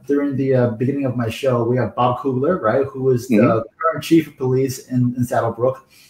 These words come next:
Speaker 1: He's running for a sheriff. And a couple of weeks ago, you know, there were allegations thrown against him that he was, uh, you know, misusing his office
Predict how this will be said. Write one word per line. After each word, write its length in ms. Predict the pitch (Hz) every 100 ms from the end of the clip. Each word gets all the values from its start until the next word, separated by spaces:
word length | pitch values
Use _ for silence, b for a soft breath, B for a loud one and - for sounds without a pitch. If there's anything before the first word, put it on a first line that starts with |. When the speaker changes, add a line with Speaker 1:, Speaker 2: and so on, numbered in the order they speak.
| b b
Speaker 1:
He's 180 | 214 214
running 260 | 247 262
for 200 | 208 180
a 60 | 143
sheriff. 500 | - 190 107 104 - - _ _ _ _ 175
And 140 | 170
a 60 | 151
couple 220 | 226 240
of 40 |
weeks 220 | 220 220 202
ago, 340 | 165 147 139
you 60 | 143
know, 140 | 139
there 120 | 147
were 120 | 147
allegations 680 | 147 160 156 156 131 143 -
thrown 260 | 156 156 143
against 300 | 143 127 -
him 400 | 190 135 - b b b
that 240 | - 139 110
he 120 | 143
was, 340 | 131 135 123 127
uh, 240 | 123 120
you 60 | 127
know, 140 | 123
misusing 760 | 123 139 - 143 139 143 131 123
his 300 | 101 131 117
office 640 | 123 127 127 123 117 -